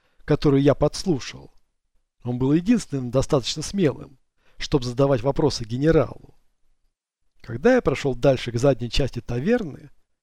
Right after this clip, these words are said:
я нашёл Джорджа Вашингтона собственной персоной, сидящим с другим офицером за уединённым столиком,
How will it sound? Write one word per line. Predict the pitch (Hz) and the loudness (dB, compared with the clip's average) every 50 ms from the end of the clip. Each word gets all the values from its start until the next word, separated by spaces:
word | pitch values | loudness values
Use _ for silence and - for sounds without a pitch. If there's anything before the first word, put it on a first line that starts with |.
| _ _ _ - | _ _ _ -4
я | - 127 165 208 | 2 4 4 4
нашёл | 226 180 - - 139 127 | 4 0 0 -2 -2 -2
Джорджа | 120 120 139 123 110 123 117 | 0 2 2 2 2 0 0
Вашингтона | 113 190 220 - - 165 131 - - - 120 127 135 120 | 2 2 0 0 -4 -10 -10 -12 -14 -16 -16 -16 -14 -8
собственной | - - 139 - - - - 131 135 135 - | -6 -4 -4 -4 -6 -10 -8 -6 -6 -4 -2
персоной, | - 180 185 - - 233 202 139 113 - - - - _ _ _ _ _ _ - - _ | -2 -2 -2 0 2 2 2 2 0 -4 -16 -20 -20 _ _ _ _ _ _ -20 -18 _
сидящим | - - 139 123 147 127 - - 127 120 | -6 -4 0 2 2 2 2 0 -4 -6
с | 107 | -4
другим | - 185 208 190 208 165 104 | -2 -2 -2 0 -2 -2 -2
офицером | 90 104 110 - - - 220 127 117 - | -4 -10 -12 -4 2 2 4 4 2 -2
за | 110 123 | -4 -4
уединённым | 127 123 113 127 131 135 143 135 117 113 110 | -4 -2 -2 -4 -4 -2 -2 -4 -4 -6 -10
столиком, | - - - 214 175 120 110 - - - - - | -10 -4 0 0 0 0 -2 -6 -12 -18 -20 -20